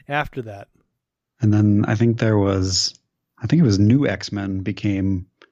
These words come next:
Speaker 2: the New Mutants, essentially.
Speaker 1: Yeah. Yeah, it wasn't called New Mutants, and most of it took place on the grounds of the mansion, the school, but they'd still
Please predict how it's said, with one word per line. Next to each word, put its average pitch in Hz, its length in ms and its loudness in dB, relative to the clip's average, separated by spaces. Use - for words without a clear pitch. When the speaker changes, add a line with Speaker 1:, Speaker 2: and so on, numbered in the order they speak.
Speaker 2:
the 90 360 -4
New 107 200 2
Mutants, 101 380 2
essentially. 90 500 -2
Speaker 1:
Yeah. 131 460 -4
Yeah, 110 120 -10
it 117 80 -8
wasn't 170 260 -2
called 190 300 0
New 143 160 -6
Mutants, 123 420 -8
and 120 220 -8
most 147 260 -4
of 151 80 -2
it 135 120 -6
took - 220 -6
place 139 300 -2
on 131 80 -4
the 123 80 -6
grounds 123 540 -2
of 110 400 -6
the 110 200 -8
mansion, 110 640 -6
the 104 80 -14
school, 107 400 -10
but 104 100 -16
they'd 117 160 -6
still 123 280 -6